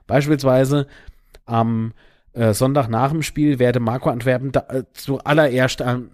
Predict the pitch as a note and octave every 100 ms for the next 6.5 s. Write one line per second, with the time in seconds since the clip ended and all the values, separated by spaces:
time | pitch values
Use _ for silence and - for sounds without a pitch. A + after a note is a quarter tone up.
0 | - C3 - A2+ A2+ - B2 A2+ G#2+ G2+
1 | F#2+ G2+ G2+ - _ _ _ - G#2+ A#2
2 | A2 - A2+ B2 A#2+ - _ _ - A2+
3 | A#2 B2+ A#2 B2 B2 A#2+ A#2 - B2 B2
4 | A2+ G#2+ G#2+ A2 C3 - - G2 G2+ -
5 | - _ _ _ _ _ _ A2+ G#2 G#2+
6 | - - F#2 F2 -